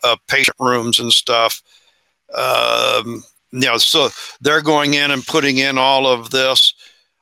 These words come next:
I never really thought about the flooring material, but I did think about, you know, the,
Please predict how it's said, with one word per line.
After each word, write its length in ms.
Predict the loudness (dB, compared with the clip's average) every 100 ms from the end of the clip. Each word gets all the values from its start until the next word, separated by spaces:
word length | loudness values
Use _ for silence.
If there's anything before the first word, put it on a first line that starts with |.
| -6
I 60 |
never 260 | -2 0 2
really 260 | 2 2 0
thought 300 | 2 2 0
about 320 | -2 -2 -2
the 80 | -4
flooring 520 | -6 -4 0 0 0
material, 760 | -4 -4 -4 -2 -2 0 -2 -4 -12 _ _ _ _ _ _ _ _ _
but 140 | -2
I 80 | 0
did 200 | 0 -2
think 220 | -2 -4
about, 320 | -4 -2 -2 -2
you 80 |
know, 140 | 0 0
the, 180 | 0